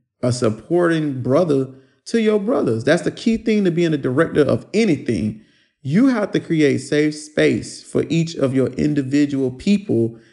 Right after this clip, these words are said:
that are in your circle that's able to really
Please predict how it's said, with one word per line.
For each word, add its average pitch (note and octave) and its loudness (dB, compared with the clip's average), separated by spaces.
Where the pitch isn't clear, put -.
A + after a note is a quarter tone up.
that D3+ 2
are C3+ -2
in D3 0
your C3+ 0
circle C3 -2
that's C3+ 0
able E3 2
to D#3 -2
really C3+ 0